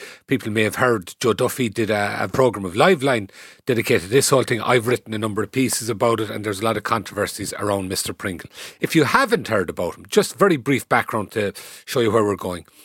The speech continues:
He was convicted in nineteen eighty of capital murder of two Gardaí, John Morley and Henry Byrne. Along with two other men, he was sentenced to death,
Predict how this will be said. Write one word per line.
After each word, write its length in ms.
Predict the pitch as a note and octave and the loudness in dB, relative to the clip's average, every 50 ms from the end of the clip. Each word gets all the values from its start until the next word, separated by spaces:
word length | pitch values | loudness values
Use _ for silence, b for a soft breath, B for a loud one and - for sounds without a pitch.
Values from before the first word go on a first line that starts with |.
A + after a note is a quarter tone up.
| b b b b b b b b b | b b b b b b b b b
He 160 | - A#3+ C4 | 4 4 6
was 280 | B3+ A#3+ A#3+ G#3+ - - | 6 6 6 4 2 2
convicted 460 | - - E3+ C#3+ E3 D3+ - - A#2+ | 0 0 2 4 2 2 2 0 -4
in 60 | B2+ | 0
nineteen 280 | B2+ B2+ A#2 - B2 A#2+ | 0 0 0 0 0 0
eighty 220 | B2 A2 G#2 A2+ | 0 0 0 -2
of 40 | G#2 | -2
capital 340 | - - A#2+ A2+ - - A2+ | -2 -2 -2 -2 -2 -6 -4
murder 360 | G#2 A2 A2 G#2+ G2 G2+ A2 | -2 0 0 0 0 -2 -4
of 160 | - - - | -8 -8 -6
two 160 | - A#2+ A2 G2+ | -4 -4 -2 0
Gardaí, 520 | A2+ G2+ G2+ G2+ F#2 - C#3+ D#3 D3 B2 | 0 2 2 2 0 0 0 0 0 0
John 280 | A2 - B2 A#2 A2+ A2 | 0 0 0 0 0 2
Morley 320 | A2+ A2 A2 G#2+ G#2 G#2+ | 2 2 2 2 0 -2
and 100 | G2+ - | -4 -4
Henry 260 | - G#2 G2 G2 F#2+ | -6 -6 -4 -6 -6
Byrne. 300 | E2 - F#2+ D#2+ C#2+ - _ _ - B B B B B | -6 -6 -8 -8 -8 -10 _ _ -20 B B B B B
Along 220 | - A2 B2 B2 A#2 | -2 -2 0 0 0
with 120 | A2+ - | -2 0
two 180 | - G#3+ A3+ G#3 | 4 4 6 6
other 180 | E3+ C#3+ B2+ | 4 2 0
men, 240 | A#2+ C3+ D#3 E3 C#3 | 0 2 0 0 0
he 120 | A2 C3 | -2 -4
was 120 | A#2+ G#2 - | -4 -2 0
sentenced 440 | - B2+ G#2 - F#2+ - - - - | 0 0 -2 -4 -6 -10 -10 -10 -10
to 60 | G2+ | -4
death, 380 | F2+ C3+ C#3+ C#3+ - - B | 0 2 2 2 0 -4 B